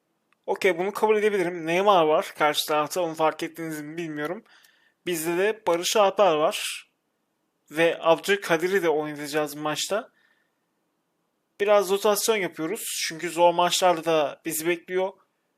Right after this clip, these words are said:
Bu şekilde bir ilk on bir sahaya sürüyoruz.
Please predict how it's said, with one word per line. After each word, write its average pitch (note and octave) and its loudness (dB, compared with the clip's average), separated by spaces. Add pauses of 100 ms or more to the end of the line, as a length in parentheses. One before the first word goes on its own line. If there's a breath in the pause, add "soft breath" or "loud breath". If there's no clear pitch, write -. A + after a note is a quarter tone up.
(460)
Bu A#3+ -6
şekilde F3+ 0
bir A3 -2 (560)
ilk F#3+ -4
on E3 0
bir - -6
sahaya E3 2
sürüyoruz. F3+ -4